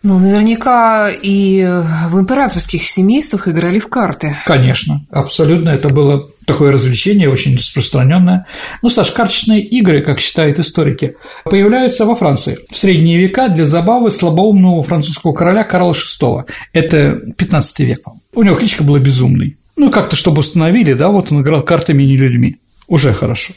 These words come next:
Speaker 2: Однако фактически карты появились много раньше. Во всяком случае, китайцы считают, что они играли в карты с тысяча сто тридцать второго года. Ну, где-то примерно так. Екатерина вторая играла много.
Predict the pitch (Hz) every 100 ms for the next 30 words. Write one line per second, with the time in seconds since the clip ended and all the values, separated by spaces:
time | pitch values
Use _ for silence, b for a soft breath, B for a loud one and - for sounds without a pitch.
0 | _ 165 196 240 220 190 - 196 - 190
1 | 208 208 208 196 208 196 - 208 214 196
2 | 127 - 139 - - 151 180 156 - 147
3 | 143 - 190 294 311 - - 143 - -
4 | 202 - - 160 147 - 143 139 127 135
5 | 135 131 - 302 302 233 - - 214 233
6 | 233 - 190 - 175 202 151 165 - 139
7 | 139 135 123 120 143 - 190 170 147 143
8 | 139 135 - - - B B B B B
9 | 202 - 311 302 285 262 262 165 208 190
10 | 139 131 123 123 139